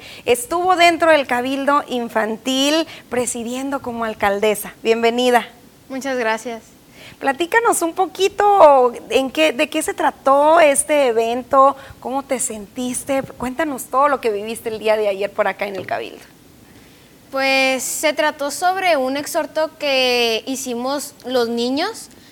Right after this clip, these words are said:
Speaker 2: regidores, síndico, secretario y yo,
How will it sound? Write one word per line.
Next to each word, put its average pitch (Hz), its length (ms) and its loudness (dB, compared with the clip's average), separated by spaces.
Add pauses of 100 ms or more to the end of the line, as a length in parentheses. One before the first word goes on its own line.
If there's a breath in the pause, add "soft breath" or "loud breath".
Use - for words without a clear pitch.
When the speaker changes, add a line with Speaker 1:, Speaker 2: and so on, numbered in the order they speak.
(120 loud breath)
Speaker 2:
regidores, 262 760 -2
síndico, 277 560 -6
secretario 233 960 -6
y 214 160 -12
yo, 277 240 -4